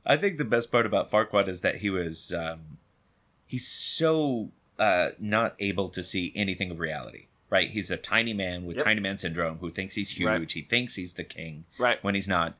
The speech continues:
Speaker 1: So I went back and forth between just angry, evil, yelling, screaming to super playful, even a little fey, sort of, um, royalty who, who has no concept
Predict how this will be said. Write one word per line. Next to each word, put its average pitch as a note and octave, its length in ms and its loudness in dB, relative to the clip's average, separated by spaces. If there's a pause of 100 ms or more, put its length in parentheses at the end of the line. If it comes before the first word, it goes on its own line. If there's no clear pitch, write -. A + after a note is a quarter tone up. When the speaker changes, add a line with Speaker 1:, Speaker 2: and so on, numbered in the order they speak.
(460)
Speaker 1:
So G2+ 480 2
I A#2 140 4
went C#3+ 180 0
back G#2 200 0
and F#2+ 100 -6
forth G2 240 0
between F2 580 -4
just D#2+ 300 -10 (400)
angry, A2+ 500 -2
evil, F#2+ 560 -2
yelling, F2 540 0
screaming F2 720 -4 (480)
to F2 480 -4
super A2 380 -2
playful, F#2 520 0
even F#2+ 220 -2
a F#2+ 80 -2
little F2 220 -2
fey, F2+ 720 2 (260)
sort G#2+ 260 2
of, F2 340 -6
um, E2+ 680 2 (600)
royalty A2 600 2
who, F#2 240 -4 (100)
who F#2+ 220 -4
has G2 180 2
no F#2+ 140 -4
concept F#2 760 -2